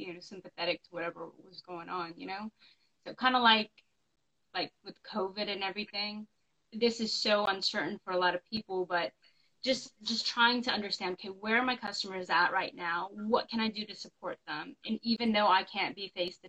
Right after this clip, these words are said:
face with them, how can I help them continue to,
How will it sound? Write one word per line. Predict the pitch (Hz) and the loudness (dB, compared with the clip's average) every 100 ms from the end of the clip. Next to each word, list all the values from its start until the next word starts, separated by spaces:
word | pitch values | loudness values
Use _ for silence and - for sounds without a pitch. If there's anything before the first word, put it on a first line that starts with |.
| - | -8
face | 196 214 | -6 -6
with | 185 - | -14 -4
them, | 180 185 - _ - | -4 -4 -8 _ -10
how | 202 208 | -8 -6
can | 220 202 | -2 -2
I | 208 | 0
help | 185 180 - 185 | 0 0 -2 -2
them | 180 175 170 175 _ _ _ _ | 0 0 -2 -8 _ _ _ _
continue | 202 208 226 196 190 185 180 180 - _ _ _ | -10 -6 -6 -4 0 2 2 0 -6 _ _ _
to, | - | -10